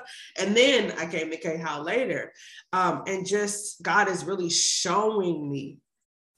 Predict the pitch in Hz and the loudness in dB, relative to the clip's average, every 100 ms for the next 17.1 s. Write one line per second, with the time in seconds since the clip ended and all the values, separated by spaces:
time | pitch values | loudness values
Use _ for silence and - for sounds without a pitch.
0 | _ _ _ 160 185 185 - 180 170 - | _ _ _ 0 2 0 -4 -2 -2 -4
1 | - 185 170 170 196 208 214 - 202 214 | -2 2 2 0 -6 -6 -8 -8 -8 -6
2 | 247 247 - 262 277 240 214 165 190 196 | -4 -4 -4 -2 0 0 0 0 -2 -2
3 | 170 160 156 175 170 135 147 170 - 147 | -4 -4 -4 -4 -4 -2 -4 -4 -8 -8
4 | 165 156 180 151 143 151 151 139 - - | -8 -8 -10 -8 -8 -4 -4 -4 -8 -6
5 | 175 196 165 156 - 156 151 156 156 180 | -4 -4 -6 -6 -8 -6 -4 -6 -4 -4
6 | 180 - 131 139 - - - - - 170 | -4 -4 -10 -12 -8 -6 -6 -10 -6 -4
7 | 135 - 143 - _ _ _ _ - 170 | -4 -8 -14 -18 _ _ _ _ -10 -4
8 | 170 180 180 170 143 156 165 175 156 156 | -4 -4 -4 -2 -2 -6 -8 -6 -4 -4
9 | - 156 156 151 - 180 165 165 165 175 | -6 -6 -6 -6 0 2 2 0 0 0
10 | 151 151 151 156 151 156 156 - - - | 0 -2 -2 0 0 0 -2 -8 -16 -20
11 | _ _ _ _ _ 190 190 269 269 311 | _ _ _ _ _ -6 4 6 8 6
12 | 247 254 - 262 277 202 185 196 196 190 | 6 4 4 4 6 6 6 4 2 0
13 | 143 180 202 202 165 185 196 180 - 214 | 2 2 2 0 -2 -2 -2 -6 -2 0
14 | 175 - - - - - 403 - 403 370 | 2 2 0 4 4 6 4 6 4 4
15 | 453 - 349 277 - 208 170 214 220 202 | 2 2 0 -6 -2 -2 -2 -4 0 0
16 | 143 180 233 185 170 180 185 190 202 190 | -2 -6 -2 -2 -4 -4 -2 -2 -2 -4